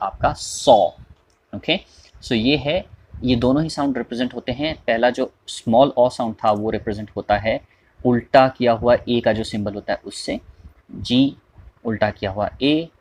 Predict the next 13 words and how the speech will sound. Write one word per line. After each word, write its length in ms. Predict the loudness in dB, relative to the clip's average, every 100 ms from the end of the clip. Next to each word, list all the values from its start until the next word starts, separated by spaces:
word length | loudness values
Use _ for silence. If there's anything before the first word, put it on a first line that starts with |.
| -4
और 180 | -2 -2
टी 300 | -2 -2 -2
बन 160 | -4 -4
गया 160 | -4
आपका 200 | -6 -6 0
गॉट। 320 | 4 4 2 -20 -20 -20 -20 -6
और 240 | 0 0 -2 -10 -2
versus 480 | 4 4 4 -4 -4 -8 -12 -6
या 140 | -4
compared 520 | -2 -2 2 2 2
to 220 | 0 0 -2 _ _ _ _ -2
ओ 80 | -2 -2 -8
साउंड 420 | -2 0 0